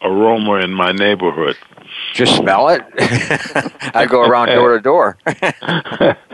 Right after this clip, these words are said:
Speaker 1: Well, that's the first step, Gary. <laughs>
Speaker 2: All right. You know,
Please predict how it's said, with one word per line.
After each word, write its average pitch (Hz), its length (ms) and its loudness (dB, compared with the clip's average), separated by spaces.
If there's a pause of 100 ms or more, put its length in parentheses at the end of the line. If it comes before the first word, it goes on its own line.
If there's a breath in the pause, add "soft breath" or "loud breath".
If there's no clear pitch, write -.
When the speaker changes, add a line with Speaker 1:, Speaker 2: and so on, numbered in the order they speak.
(140)
Speaker 1:
Well, 131 140 6
that's 160 200 2
the 175 140 -4
first 190 280 2
step, 180 360 2
Gary. 110 340 -2 (140)
<laughs> - 100 -20
Speaker 2:
All 127 560 -2
right. 127 400 0 (840 loud breath)
You 151 80 0
know, 139 240 2